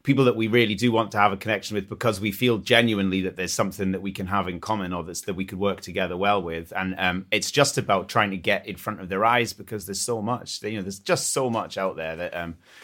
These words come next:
that it's easy to be absolutely flooded by, by content and by things there. So having to kind of go up and, and, and try and push to the front of the queue sometimes, uh, is the only way. But yeah, we, we,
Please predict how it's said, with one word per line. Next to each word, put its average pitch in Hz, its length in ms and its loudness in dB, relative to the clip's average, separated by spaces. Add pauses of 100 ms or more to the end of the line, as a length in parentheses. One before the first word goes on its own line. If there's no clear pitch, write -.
(160)
that 101 200 0
it's 104 220 -4
easy 127 380 2
to 101 120 -8
be 95 400 -2
absolutely 95 520 -2
flooded 82 440 -4
by, 87 480 -2
by 85 240 -4 (300)
content 90 480 -4
and 85 100 -8
by 85 160 -2
things 92 300 -6
there. 90 180 -2
So 87 240 -6 (560)
having 113 320 4
to 95 120 -8
kind 101 200 -2
of 92 100 0
go 95 200 2
up 87 200 -2
and, 90 180 -8
and, 87 280 -10
and 87 140 -10
try 92 240 -2
and 90 220 -6
push 95 240 -8
to 101 60 -8
the 92 60 -8
front 92 200 -4
of 73 60 -14
the 90 60 -8
queue 95 240 -6
sometimes, 85 680 -8
uh, 82 220 -4
is 87 120 -10
the 98 100 -4
only 87 220 -4
way. 90 300 -4
But 85 220 -8
yeah, 90 120 -2
we, 90 220 -6
we, 101 180 -6